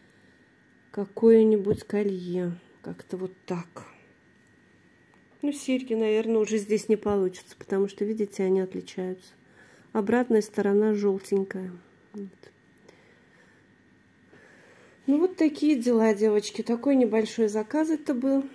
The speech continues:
Ну, я пока очень довольна. Если вот эти цвета меня не подведут. Но здесь было написано "Permanent finish", а вот на этом нет такого, как бы, не знаю.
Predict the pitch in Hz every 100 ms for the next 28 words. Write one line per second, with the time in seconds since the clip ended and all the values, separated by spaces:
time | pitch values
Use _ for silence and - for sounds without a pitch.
0 | - - _ _ - 262 247 233 226 226
1 | - 214 202 208 220 208 214 214 277 320
2 | 285 214 214 - 208 190 - - 196 202
3 | 202 196 - 202 185 - _ - _ _
4 | _ _ _ - 220 226 220 202 208 208
5 | 202 202 196 190 196 220 254 392 - -
6 | - 262 269 269 269 220 254 262 269 269
7 | 359 - 254 240 226 220 214 208 202 196
8 | 202 196 196 208 208 220 214 220 208 -
9 | 240 240 208 202 196 180 180 - - 190
10 | 180 180 175 170 - 175 190 180 175 202
11 | 196 196 170 160 165